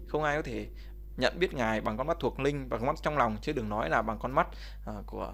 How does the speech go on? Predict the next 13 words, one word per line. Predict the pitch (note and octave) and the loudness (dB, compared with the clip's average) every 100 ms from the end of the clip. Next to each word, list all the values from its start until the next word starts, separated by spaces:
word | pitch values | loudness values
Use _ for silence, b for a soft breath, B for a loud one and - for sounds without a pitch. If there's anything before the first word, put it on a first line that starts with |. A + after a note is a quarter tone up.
| - | -6
thân | C3+ | -6
xác | - D#3 E3 | 0 0 2
này. | A#2+ G#2+ - - b b | -2 -4 -8 -12 b b
Chúng | b | b
ta | C3+ | -6
sẽ | D3+ | 2
đọc | C#3 A2+ - | 6 6 2
cái | G#2+ A#2+ | -2 0
câu | C3 C3 | 0 2
tuyên | C#3 B2 | 2 2
bố, | A2 C#3 E3 - B B | 4 4 2 -6 B B
đó | B2 | 6
là | D3+ A#2+ | 8 8